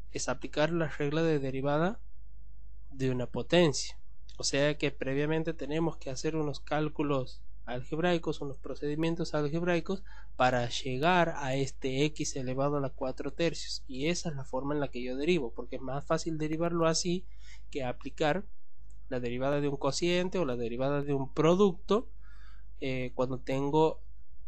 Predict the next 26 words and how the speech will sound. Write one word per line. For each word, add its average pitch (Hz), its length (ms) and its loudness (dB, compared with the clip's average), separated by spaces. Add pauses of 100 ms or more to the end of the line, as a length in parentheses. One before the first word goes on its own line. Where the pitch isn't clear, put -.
(100)
productos 160 1120 2
o 139 260 2
cuando 131 280 0
tengo, 147 640 2 (160)
este, - 440 -4 (140)
potencias 180 680 2
de 165 120 2
la 135 100 0
misma 131 320 0
base. 160 380 4 (1400)
Pero 147 200 4
de 185 120 4
las 190 180 4
tres 190 220 4
formas, 180 520 4
el 127 220 -2
desafío 143 580 2
ahora 175 440 6
consiste 147 640 2 (280)
en 127 160 -2
que - 280 -6 (120)
derivar 180 460 4
tanto 202 460 4
como 180 260 4
un 135 60 0
cociente, 123 680 0